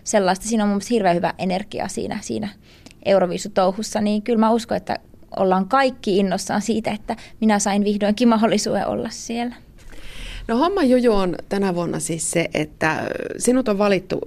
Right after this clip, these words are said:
Speaker 2: edustamaan Suomea Eurovision laulukilpailuihin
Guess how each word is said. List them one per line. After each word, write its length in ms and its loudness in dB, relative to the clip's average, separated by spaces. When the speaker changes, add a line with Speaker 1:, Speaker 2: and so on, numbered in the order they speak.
Speaker 2:
edustamaan 540 -2
Suomea 400 0
Eurovision 640 -4
laulukilpailuihin 920 -2